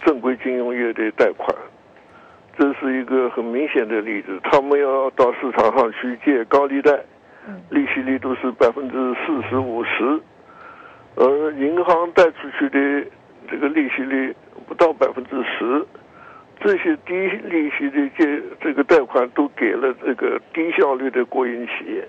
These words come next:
Speaker 2: 嗯。
Speaker 1: 这就是一个非常大的浪费。第二个例子就是土地的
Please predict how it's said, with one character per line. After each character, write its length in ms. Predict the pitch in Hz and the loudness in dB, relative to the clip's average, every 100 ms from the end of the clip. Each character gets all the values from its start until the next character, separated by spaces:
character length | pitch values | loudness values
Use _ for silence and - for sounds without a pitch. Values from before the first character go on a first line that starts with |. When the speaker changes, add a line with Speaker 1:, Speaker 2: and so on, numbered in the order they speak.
| - | -10
Speaker 2:
嗯。 220 | 208 180 165 - - - - | -12 -12 -16 -20 -20 -20 -2
Speaker 1:
这 80 | 160 | 0
就 180 | 156 143 | 2 0
是 300 | - 156 139 | 0 -2 -2
一 40 | 135 | -2
个 140 | 139 | -2
非 220 | - 185 | 0 0
常 200 | 156 156 147 | 2 2 4
大 180 | 139 | 4
的 100 | 120 131 | 4 2
浪 220 | 135 101 - | 0 0 0
费。 200 | 131 - - _ - - - - - - - - | 0 -2 -20 _ -20 -20 -20 -20 -20 -20 -10 0
第 140 | 190 | 2
二 180 | 196 170 | 2 0
个 100 | 160 | -2
例 220 | 160 151 | -2 -4
子 420 | 135 135 139 139 139 - | -2 -2 -2 -4 -4 0
就 140 | 147 | 0
是 240 | - 139 131 | 0 -6 -6
土 280 | - 131 123 | -6 -4 -2
地 220 | 123 156 | -2 -2
的 200 | 147 139 | -2 -4